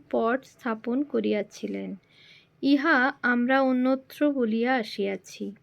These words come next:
ব্রহ্মচারীদের জ্ঞানার্জন স্পৃহা বাড়াইবার জন্য তিনি সচেষ্ট ছিলেন। তাহার সেবায় নিযুক্ত ব্রহ্মচারীদিগকে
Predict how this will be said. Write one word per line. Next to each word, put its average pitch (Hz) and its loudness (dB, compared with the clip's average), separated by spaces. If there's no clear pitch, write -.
ব্রহ্মচারীদের 320 6
জ্ঞানার্জন 285 2
স্পৃহা 269 2
বাড়াইবার 262 2
জন্য 262 0
তিনি 285 4
সচেষ্ট 262 -2
ছিলেন। 196 -4
তাহার 254 0
সেবায় 247 0
নিযুক্ত 240 -2
ব্রহ্মচারীদিগকে 262 0